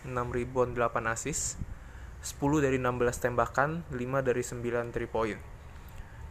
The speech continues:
Eh, dan juga ada Christian Wood, dua puluh tiga po-, atau role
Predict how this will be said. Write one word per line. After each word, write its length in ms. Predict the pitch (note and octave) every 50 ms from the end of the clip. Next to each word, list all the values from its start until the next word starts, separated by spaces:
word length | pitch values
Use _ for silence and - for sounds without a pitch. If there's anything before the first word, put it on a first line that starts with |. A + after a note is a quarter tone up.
| - - - - - - - - - -
Eh, 480 | - B2+ A#2+ A#2 A#2+ A#2 A#2+ A#2+ B2 A#2+
dan 160 | A#2+ A#2+ A#2+
juga 240 | A#2+ A2+ B2 A2+ A2+
ada 400 | A#2+ A#2+ A#2+ A#2 A#2 A#2 A#2 -
Christian 400 | B2+ A#2+ - - B2+ B2 A#2+ A2+
Wood, 240 | A#2+ B2+ C#3 - - - - - - - - - - - - -
dua 240 | C3 B2+ A#2+ A2+ -
puluh 160 | A#2+ A2+ -
tiga 160 | A#2+ B2 A#2+
po-, 160 | A#2 - -
atau 560 | - - A#2 A#2 A#2 A#2 A#2 A#2 A2+ A2+ A#2 - - - - - - - - - - - - - - - -
role 160 | - A#2+ A#2+